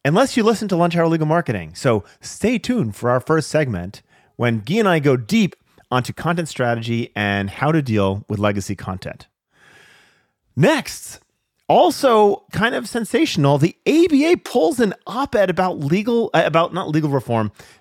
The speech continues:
about reforming the approach of business and lawyer reforms. Guy, you're closer to the A B A than I am. Give me the skinny. What happened here?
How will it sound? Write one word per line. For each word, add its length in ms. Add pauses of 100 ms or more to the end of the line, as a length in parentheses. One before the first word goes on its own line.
about 360
reforming 600
the 340
approach 420
of 160
business 520
and 200
lawyer 200
reforms. 360
Guy, 380 (720)
you're 180
closer 420
to 100
the 100
A 120
B 180
A 140
than 140
I 200
am. 460 (120)
Give 140
me 60
the 100
skinny. 240
What 160
happened 360
here? 220